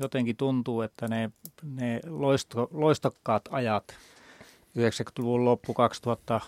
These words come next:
alku, niin ei, ei pystytty hyödyntämään, hyödyntämään niin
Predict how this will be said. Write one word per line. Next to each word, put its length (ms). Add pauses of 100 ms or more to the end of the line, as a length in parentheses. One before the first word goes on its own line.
(160)
alku, 520
niin 380
ei, 500
ei 220
pystytty 500
hyödyntämään, 640 (1400)
hyödyntämään 640
niin 240